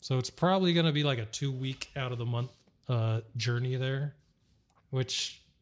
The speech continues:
if they're making, thinking it's gonna last two weeks, it must have a good chunk of sectors, 'cause most of these, most of these events like this that I've played in other games, it's three,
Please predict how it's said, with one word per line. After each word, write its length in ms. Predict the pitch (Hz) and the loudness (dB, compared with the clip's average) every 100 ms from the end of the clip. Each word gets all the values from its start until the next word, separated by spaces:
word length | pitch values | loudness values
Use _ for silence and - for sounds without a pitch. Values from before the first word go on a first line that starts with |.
| _ | _
if 200 | 147 143 | 0 2
they're 220 | 160 147 - - | 4 2 0 0
making, 340 | 143 202 185 170 | 2 2 2 0
thinking 360 | - 202 190 | 2 0 2
it's 180 | 165 151 | 2 2
gonna 180 | - 147 | 2 2
last 340 | 135 131 - | 2 0 -2
two 100 | - | -2
weeks, 240 | 131 120 - | 0 0 -4
it 120 | 120 | -2
must 260 | 127 127 - | -2 -2 0
have 320 | 123 113 - - - - - - _ _ - | -2 -2 -6 -16 -20 -20 -20 -20 _ _ -6
a 60 | |
good 220 | 120 131 113 | -2 -2 -2
chunk 280 | - 127 113 | 0 -2 -2
of 80 | |
sectors, 500 | 107 - 117 - 113 - | -4 -2 -4 -2 -4 -2
'cause 140 | 131 | 2
most 240 | 147 175 190 | 2 2 2
of 80 | |
these, 260 | 156 151 135 - - - - - _ _ _ | 2 0 -2 -10 -16 -18 -20 -20 _ _ _
most 240 | 170 175 | 2 2
of 80 | 220 | 2
these 180 | 196 170 | 2 4
events 400 | 135 123 139 - | 2 2 2 2
like 160 | 135 127 | -2 0
this 200 | 135 - | -2 -2
that 140 | 131 | -2
I've 120 | 120 | -4
played 180 | - 127 | -2 -2
in 100 | 120 117 | -2 -2
other 200 | 117 131 | 0 2
games, 400 | 143 151 160 - - - | 4 4 2 -2 -14 -2
it's 220 | 127 - | -2 -2
three, 600 | - - 131 131 135 139 | -4 -2 2 2 2 0